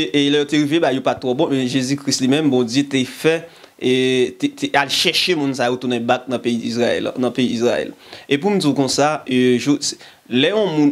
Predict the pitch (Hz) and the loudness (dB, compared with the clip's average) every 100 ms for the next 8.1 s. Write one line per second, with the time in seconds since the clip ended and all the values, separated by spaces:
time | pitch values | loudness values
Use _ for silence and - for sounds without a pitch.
0 | 139 147 147 151 156 196 202 180 147 147 | 2 -4 0 0 2 0 2 0 0 -2
1 | 156 143 139 131 135 - - 170 170 - | -2 0 0 2 0 -2 -4 -2 0 0
2 | 165 - - 185 - - - - _ _ | -4 -4 0 0 0 -4 -8 -14 _ _
3 | - - 131 135 131 135 135 135 139 131 | -18 -2 2 2 2 0 2 0 0 -2
4 | 117 143 143 - _ _ _ - 131 147 | -2 -4 -6 -14 _ _ _ -2 0 2
5 | 175 208 175 147 135 143 156 143 127 123 | 2 2 2 2 2 0 -2 -2 -2 -2
6 | 139 139 156 123 113 _ _ _ _ - | 0 0 2 0 -2 _ _ _ _ -2
7 | 143 143 - 151 - 185 156 147 - - | 0 0 -2 -4 0 0 0 -2 -2 -4
8 | 120 | -4